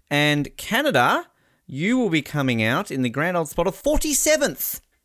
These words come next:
Uh, so Canada's between Qatar and Gabon. Uh, s-, very strong traditional rivals of Team Canada.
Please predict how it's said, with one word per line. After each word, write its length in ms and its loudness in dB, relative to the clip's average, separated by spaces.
Uh, 180 0
so 180 0
Canada's 380 -2
between 320 -2
Qatar 640 2
and 160 -4
Gabon. 540 0
Uh, 240 0
s-, 220 -6
very 500 0
strong 360 -2
traditional 360 -2
rivals 360 2
of 200 -4
Team 160 0
Canada. 400 -2